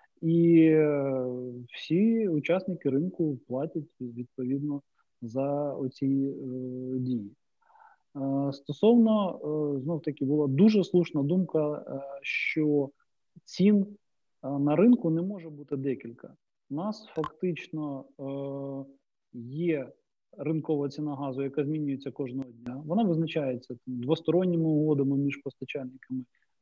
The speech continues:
е, біржовими угодами між постачальниками.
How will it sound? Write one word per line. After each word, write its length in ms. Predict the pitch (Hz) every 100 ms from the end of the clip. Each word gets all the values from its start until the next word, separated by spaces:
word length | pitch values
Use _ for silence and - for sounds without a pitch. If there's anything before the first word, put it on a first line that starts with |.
| 131
е, 600 | 135 131 131 135 131 131
біржовими 680 | 127 143 143 151 170 208 175
угодами 640 | 170 160 156 143 143 143
між 320 | 139 139 143 139
постачальниками. 880 | 135 - 139 151 139 131 - _